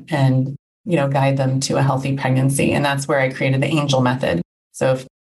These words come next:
no one knows what that is, just go to angel method dot com and you'll see what I'm talking about. But that's a five-step approach to helping women who have miscarriage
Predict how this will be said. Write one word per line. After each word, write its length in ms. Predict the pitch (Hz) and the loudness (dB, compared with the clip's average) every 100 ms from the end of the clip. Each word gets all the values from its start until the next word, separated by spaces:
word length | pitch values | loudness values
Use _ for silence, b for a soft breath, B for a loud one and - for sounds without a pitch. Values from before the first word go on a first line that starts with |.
| _ | _
no 140 | 160 | -2
one 100 | 165 | 2
knows 160 | 170 160 | 2 0
what 80 | 165 | -2
that 160 | 147 | 0
is, 140 | 139 135 | 0 0
just 120 | 139 | -2
go 80 | 139 | -2
to 60 | |
angel 320 | 139 151 156 156 | 0 -2 0 2
method 320 | 143 139 135 | 0 -2 -2
dot 200 | 127 127 | -2 -2
com 200 | 135 127 | -2 2
and 120 | 127 | 2
you'll 120 | 127 | 2
see 200 | 135 - | 0 0
what 120 | - | 0
I'm 100 | - | 0
talking 320 | - 92 - - | -4 -4 -2 -2
about. 300 | 80 - - | -2 -2 -2
But 100 | 156 | -2
that's 240 | 143 139 | -2 -2
a 100 | 139 | -2
five-step 440 | 139 139 139 139 | 0 -2 0 -2
approach 400 | 139 139 127 123 | -2 0 -2 -2
to 400 | - _ _ - | -8 _ _ -6
helping 320 | 147 135 143 135 | -2 0 0 2
women 260 | 127 131 | 2 2
who 100 | 135 | 2
have 120 | 135 131 | 2 2
miscarriage 720 | 127 - - - 165 170 | 0 -2 -2 0 2 0